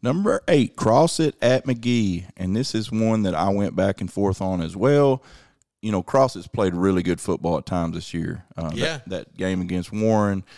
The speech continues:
Speaker 1: and then, you know, last week we just wonder if maybe they had a letdown, and if they bounce back this week against McGee. I'm just thinking McGee's such a hard place to go play, so I'm going with the Owls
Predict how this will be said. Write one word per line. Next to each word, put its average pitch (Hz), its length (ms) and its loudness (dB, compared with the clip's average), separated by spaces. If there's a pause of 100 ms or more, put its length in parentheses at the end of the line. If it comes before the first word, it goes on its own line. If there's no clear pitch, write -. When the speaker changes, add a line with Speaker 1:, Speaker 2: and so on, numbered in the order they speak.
(200)
Speaker 1:
and 90 140 -6
then, 90 160 -4
you 92 120 -4
know, 85 120 -2
last 95 360 -2
week 95 320 -4
we 90 100 -6
just 87 180 -8
wonder 87 260 -4
if - 100 -12
maybe 87 200 -4
they 87 80 -2
had 87 160 -4
a - 20 -6
letdown, 98 680 0 (300)
and 90 120 -10
if 80 100 -12
they 95 100 -8
bounce 90 340 -4
back 87 300 -4
this 82 200 -10
week 85 200 -6
against 82 280 -12
McGee. 85 400 -10 (160)
I'm 156 200 -2
just 135 260 -4
thinking 107 360 -2
McGee's 87 380 -6
such - 220 -10
a 76 60 -8
hard 90 320 -8
place 90 260 -8
to 87 100 -16
go 87 120 -4
play, 82 460 -4 (440)
so - 160 -6
I'm 101 160 0
going 113 260 0
with 101 100 -4
the - 100 -8
Owls 85 500 -4